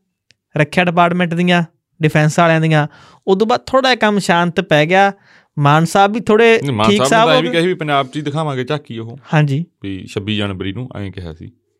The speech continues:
Speaker 1: ਐਂ ਵੀ ਕਿਹਾ ਸੀ, ਉੱਥੇ ਪੰਜਾਬ ਭਵਨ ਵੀ ਕਿਹਾ ਸੀ
Speaker 2: ਹੂੰ।
Speaker 1: ਦਿੱਲੀ ਦੇ ਵਿੱਚ।
Speaker 2: ਹੂੰ, ਚਲੋ ਕੋਈ ਨਹੀਂ।
Speaker 1: ਤੇ ਜਾਖੜ ਸਾਹਿਬ ਪੈ ਗਏ ਫਿੱਕੇ ਪੂਰੇ ਮਾਮਲੇ 'ਚ।
Speaker 2: ਹੂੰ।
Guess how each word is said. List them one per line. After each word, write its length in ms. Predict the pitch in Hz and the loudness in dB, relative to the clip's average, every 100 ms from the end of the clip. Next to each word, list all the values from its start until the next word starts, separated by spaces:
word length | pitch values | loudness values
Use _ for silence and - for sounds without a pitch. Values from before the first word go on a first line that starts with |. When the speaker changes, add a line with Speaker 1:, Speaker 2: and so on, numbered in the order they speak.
| _ _ 185 | _ _ -2
Speaker 1:
ਐਂ 140 | 175 | 0
ਵੀ 80 | 233 | 2
ਕਿਹਾ 160 | 226 | 0
ਸੀ, 80 | 220 | 0
ਉੱਥੇ 160 | 254 262 | -2 -4
ਪੰਜਾਬ 380 | - 220 214 233 | 0 2 2 2
ਭਵਨ 180 | 233 | -2
ਵੀ 120 | 208 196 | -2 0
ਕਿਹਾ 180 | 156 | 0
ਸੀ 180 | 156 113 110 | 0 -4 -6
Speaker 2:
ਹੂੰ। 120 | 107 | -2
Speaker 1:
ਦਿੱਲੀ 200 | 175 180 | 0 2
ਦੇ 120 | 151 | 2
ਵਿੱਚ। 220 | 131 101 101 | 0 -2 -8
Speaker 2:
ਹੂੰ, 380 | 98 87 82 90 | -10 -10 -14 -6
ਚਲੋ 260 | 113 107 90 | -2 -2 -2
ਕੋਈ 240 | 113 113 | -2 -2
ਨਹੀਂ। 220 | 98 120 131 _ - | -2 -8 -12 _ -2
Speaker 1:
ਤੇ 80 | 208 | -2
ਜਾਖੜ 400 | 170 190 - 240 | 2 0 -2 -6
ਸਾਹਿਬ 240 | 240 240 | 0 0
ਪੈ 140 | 233 160 | 0 -2
ਗਏ 100 | 233 | -2
ਫਿੱਕੇ 380 | 254 247 220 | -2 -4 -6
ਪੂਰੇ 240 | 170 165 156 | -6 -4 -4
ਮਾਮਲੇ 440 | 135 120 113 110 | -4 -8 -8 -8
'ਚ। 60 | 107 | -8
Speaker 2:
ਹੂੰ। 180 | 95 | -10